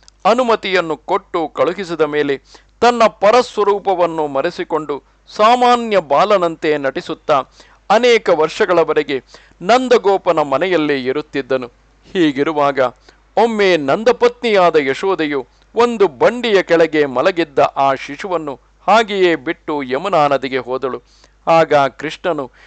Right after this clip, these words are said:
ಶಿಶು ಲೀಲೆಯಿಂದ ಕೈಕಾಲುಗಳನ್ನು ಆಡಿಸುತ್ತಾ ಇಂಪಾದ ಧ್ವನಿಯಿಂದ ಅಳುತ್ತಾ ಕಾಲನ್ನೊದರುವಾಗ ಅವನ ಕಾಲಿನ ಹೆಬ್ಬೆರಳು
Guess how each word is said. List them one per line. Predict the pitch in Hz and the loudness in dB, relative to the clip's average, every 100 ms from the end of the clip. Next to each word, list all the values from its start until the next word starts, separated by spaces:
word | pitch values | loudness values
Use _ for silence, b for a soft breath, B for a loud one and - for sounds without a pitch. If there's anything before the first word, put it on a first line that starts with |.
| b b | b b
ಶಿಶು | - 254 285 | -6 -4 -2
ಲೀಲೆಯಿಂದ | 247 220 240 226 196 190 185 | -2 -2 2 2 2 0 2
ಕೈಕಾಲುಗಳನ್ನು | 170 160 160 202 196 185 170 160 160 156 143 | 2 2 -2 -2 0 2 2 2 0 0 -4
ಆಡಿಸುತ್ತಾ | 127 127 156 175 160 - 147 127 - _ - | -4 -2 -4 -4 -8 -4 -2 -2 -6 _ -12
ಇಂಪಾದ | 226 233 - 170 269 139 | -10 -6 0 0 2 0
ಧ್ವನಿಯಿಂದ | 110 127 185 175 151 143 | -2 -6 -4 -4 -2 -2
ಅಳುತ್ತಾ | 127 - 147 190 _ 151 131 | -2 -2 -4 -4 _ 0 0
ಕಾಲನ್ನೊದರುವಾಗ | - 123 190 170 139 123 170 160 135 135 131 117 b b b b | 0 0 2 2 0 -4 -4 -2 0 0 -2 -4 b b b b
ಅವನ | 226 226 220 202 | 2 4 4 2
ಕಾಲಿನ | - 180 220 240 214 175 | 0 0 2 2 4 2
ಹೆಬ್ಬೆರಳು | 135 143 180 202 190 175 147 | 2 -2 0 2 4 2 -2